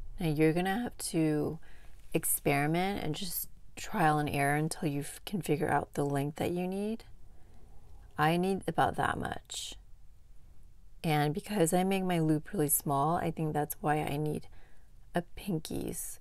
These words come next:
worth, like, from here up to here. And I think this is even big. So because I know that it's a little bit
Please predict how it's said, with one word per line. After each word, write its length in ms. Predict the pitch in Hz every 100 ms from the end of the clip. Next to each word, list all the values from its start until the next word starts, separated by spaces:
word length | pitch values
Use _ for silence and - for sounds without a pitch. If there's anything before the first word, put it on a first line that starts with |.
| -
worth, 560 | - 85 - - - - 214
like, 180 | 185 -
from 300 | - 151 156
here 560 | 165 160 160 180 196 - - -
up 160 | 175 -
to 180 | 214 202
here. 400 | - - 185 - - - - - - -
And 100 | 165
I 100 | 165
think 260 | 160 170 180
this 140 | -
is 140 | 165
even 400 | - 147 143 - -
big. 480 | - - - - - - - - - - - -
So 280 | - 160
because 420 | 165 - 208 170 185
I 140 | 190
know 180 | 190 185
that 220 | 175 -
it's 280 | 151 - - -
a 80 |
little 460 | 151 147 151 156 165
bit 320 | - 196 -